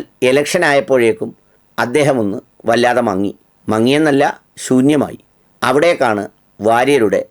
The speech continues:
ഒരു കടന്നുവരവ്. <laughs> ഞാൻ കഴിഞ്ഞ ദിവസം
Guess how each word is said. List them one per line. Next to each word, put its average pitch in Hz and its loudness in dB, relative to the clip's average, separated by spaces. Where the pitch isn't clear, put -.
ഒരു 110 2
കടന്നുവരവ്. 104 -2
<laughs> - -4
ഞാൻ 180 -2
കഴിഞ്ഞ 135 0
ദിവസം 120 0